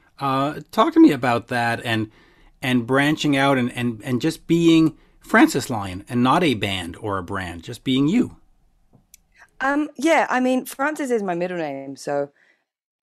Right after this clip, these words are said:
Speaker 2: adding it to Lion, it just felt immediately more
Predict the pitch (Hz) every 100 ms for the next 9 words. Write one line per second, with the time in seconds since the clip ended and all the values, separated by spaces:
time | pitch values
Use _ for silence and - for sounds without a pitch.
0 | _ 175 226 247 240 196 - 175 156 156
1 | 151 147 - - 170 - - 180 - -
2 | 175 175 170 170 - 156 151 147